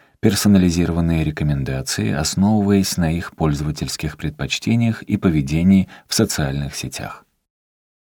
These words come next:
А что у нас с самой системой виртуальной реальности? Ну как же, есть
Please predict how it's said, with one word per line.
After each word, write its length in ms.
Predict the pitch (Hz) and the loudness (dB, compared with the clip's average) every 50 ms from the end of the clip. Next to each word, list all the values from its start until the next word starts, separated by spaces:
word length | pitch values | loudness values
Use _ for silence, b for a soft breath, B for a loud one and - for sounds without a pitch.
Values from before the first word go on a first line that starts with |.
| _ _ _ _ _ _ _ _ _ _ _ | _ _ _ _ _ _ _ _ _ _ _
А 80 | - 92 | 0 0
что 300 | 95 - - 127 131 135 | 2 4 4 6 6 8
у 60 | 131 | 8
нас 260 | 131 127 123 123 120 | 8 8 8 6 4
с 140 | - - - | 2 2 2
самой 420 | - 110 104 101 98 101 110 120 120 | 4 6 6 8 8 6 6 4 2
системой 560 | - - 98 92 - - 101 98 98 95 87 | 0 0 -2 0 2 4 6 6 8 6 6
виртуальной 560 | 82 87 80 - - 78 78 78 78 80 78 | 4 0 -2 -2 0 0 2 2 2 2 2
реальности? 640 | 73 73 69 64 62 64 65 73 76 - - - | 2 0 0 -2 -2 -4 -4 -6 -6 -6 -4 -4
Ну 280 | 101 71 78 87 85 78 | -2 0 0 0 0 -2
как 260 | 76 - 69 76 190 | -2 -4 -4 -2 0
же, 120 | 98 101 87 | 2 2 2
есть 420 | 71 71 76 76 - - - - | 2 2 -2 -2 -4 -8 -14 -16